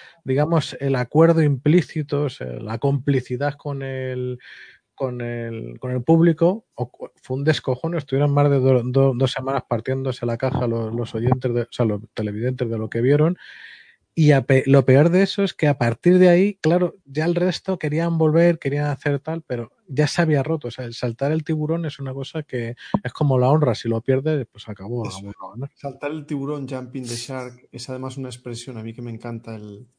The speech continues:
Speaker 2: making of, el detrás de las cámaras, ¿no? Cómo se, cómo se ruedan las películas, las series. Es, es, de hecho, es del año setenta y siete, de la famosísima serie estadounidense Happy Days,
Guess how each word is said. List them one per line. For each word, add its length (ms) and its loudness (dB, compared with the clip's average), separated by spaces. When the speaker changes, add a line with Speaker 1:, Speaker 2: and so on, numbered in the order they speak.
Speaker 2:
making 380 -10
of, 320 -16
el 200 -18
detrás 320 -18
de 80 -20
las 140 -18
cámaras, 480 -18
¿no? 240 -20
Cómo 240 -16
se, 240 -16
cómo 240 -18
se 680 -20
ruedan 440 -18
las 140 -20
películas, 500 -18
las 140 -20
series. 520 -16
Es, 420 -6
es, 360 -14
de 100 -8
hecho, 200 -8
es 60 -6
del 140 -8
año 580 -10
setenta 400 -12
y 60 -12
siete, 580 -8
de 180 -12
la 180 -14
famosísima 680 -12
serie 240 -12
estadounidense 840 -14
Happy 280 -8
Days, 640 -10